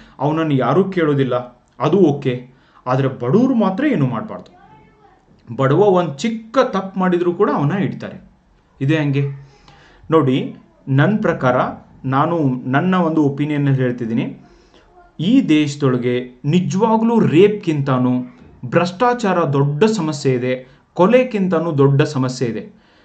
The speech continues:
ಒಂದು ರೇಪ್ ಆದಾಗ ಒಬ್ಬ ಹುಡುಗಿಯ ಜೀವನ ಅಥವಾ ಅವ್ರ ಫ್ಯಾಮಿಲಿ ಮೆಂಬರ್ಸ್, ಕುಟುಂಬಕ್ಕೆ ಏನಾದ್ರೂ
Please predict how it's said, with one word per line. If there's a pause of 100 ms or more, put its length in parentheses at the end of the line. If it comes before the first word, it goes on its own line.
(160)
ಒಂದು
ರೇಪ್
ಆದಾಗ (360)
ಒಬ್ಬ
ಹುಡುಗಿಯ
ಜೀವನ (420)
ಅಥವಾ
ಅವ್ರ
ಫ್ಯಾಮಿಲಿ
ಮೆಂಬರ್ಸ್,
ಕುಟುಂಬಕ್ಕೆ
ಏನಾದ್ರೂ